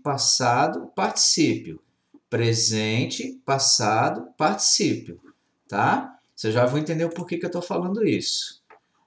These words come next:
Bom, aí tem os verbos regulares que eu acabei de falar pra vocês, que são aqueles que terminam em E D, né? E tem os irregulares, irregulares que têm forma própria, que é o caso ali do go, né? Go,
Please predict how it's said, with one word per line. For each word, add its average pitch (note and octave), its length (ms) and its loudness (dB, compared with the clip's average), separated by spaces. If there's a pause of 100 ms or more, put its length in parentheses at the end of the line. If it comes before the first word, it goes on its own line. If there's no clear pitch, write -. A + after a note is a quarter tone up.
(220)
Bom, G3 460 6 (280)
aí A3+ 720 2 (360)
tem C4 260 2
os C4 200 2
verbos G3 500 4
regulares E3 720 4
que E3+ 100 -2
eu D3+ 40 -2
acabei C3+ 340 0
de - 120 -4
falar B2 220 -4
pra C3+ 140 -4
vocês, E3+ 440 0
que - 100 0
são E3+ 180 0
aqueles E3 320 0
que F#3+ 100 -6
terminam F#3 400 -2
em F3+ 160 0
E G3+ 100 4
D, E3 360 -2 (420)
né? C#3+ 320 -2 (260)
E G3+ 120 0
tem B3 200 2
os A3 280 4
irregulares, F#3 1300 2
irregulares D#3+ 800 2
que - 100 -4
têm E3 160 -2
forma D#3+ 400 -2
própria, G#2+ 480 -2 (320)
que G3 120 0
é G3+ 60 4
o G#3 160 2
caso A3 340 2
ali G#3 160 2
do F3+ 200 0
go, D#3+ 480 4 (160)
né? A#2+ 200 -2
Go, C#3+ 580 4